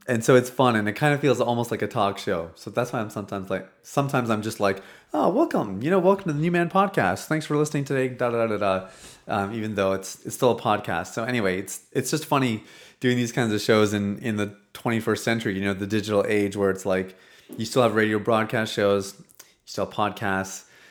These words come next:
and lots of hybrids and all kinds of stuff. Anyway, today's episode, we are talking about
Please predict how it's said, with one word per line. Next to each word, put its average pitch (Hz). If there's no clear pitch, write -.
and 92
lots 104
of 101
hybrids 92
and 90
all 90
kinds 90
of 90
stuff. -
Anyway, 131
today's 147
episode, 131
we 113
are 110
talking 147
about 101